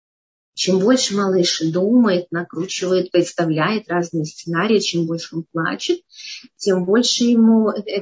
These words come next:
тем ему тяжелее, и потом тяжелее маме. И приходится время тратить на то, что мы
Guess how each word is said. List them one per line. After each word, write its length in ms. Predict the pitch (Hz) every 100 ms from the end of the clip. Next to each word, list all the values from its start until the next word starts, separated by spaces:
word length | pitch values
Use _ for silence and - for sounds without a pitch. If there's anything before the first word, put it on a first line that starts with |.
| -
тем 140 | 214
ему 300 | 208 202 202
тяжелее, 720 | 202 196 180 190 180 170 156
и 40 | 156
потом 340 | 165 165 190
тяжелее 560 | - 180 170 175 175 175
маме. 380 | 170 160 156 151
И 40 |
приходится 680 | 165 165 185 185 180 - 170
время 320 | 160 165 165
тратить 440 | 170 165 165 160
на 100 | 165
то, 160 | - 180
что 240 | - -
мы 200 | 165 180